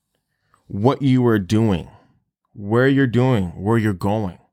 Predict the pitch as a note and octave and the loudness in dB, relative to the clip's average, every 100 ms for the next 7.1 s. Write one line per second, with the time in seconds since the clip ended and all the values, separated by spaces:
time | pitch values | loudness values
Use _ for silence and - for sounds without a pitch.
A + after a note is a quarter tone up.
0 | _ _ - F#2 F2+ F2+ F#2 G2+ G2+ _ | _ _ -20 -18 -12 -10 -10 -10 -16 _
1 | _ _ _ _ _ _ _ _ _ - | _ _ _ _ _ _ _ _ _ -2
2 | G3+ - G#3+ F3+ C#3 A2 - D2 - - | 0 0 0 2 -2 -2 -4 -6 -8 -14
3 | - _ _ _ _ - B2 C#3+ - D#3 | -16 _ _ _ _ -4 0 0 0 0
4 | G#3+ - D#3 C3 C3+ A#2 A2+ G#2+ - - | 0 0 0 2 0 2 0 -2 -4 -6
5 | - G#2 G#2 - - F#2+ G2 G2 F#2+ F#2 | 0 0 0 -4 -2 0 0 0 0 0
6 | F#2+ F2+ F#2 F#2 F2+ F2+ - F2+ E2+ F2+ | -2 -4 -2 -2 -2 -6 -4 -2 -2 -4